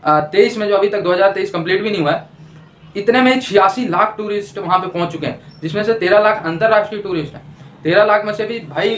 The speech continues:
ए-, एक दशमलव दो लाख यूएसए के टूरिस्ट हैं।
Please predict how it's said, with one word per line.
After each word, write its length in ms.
ए-, 200
एक 180
दशमलव 340
दो 120
लाख 240
यूएसए 360
के 80
टूरिस्ट 380
हैं। 140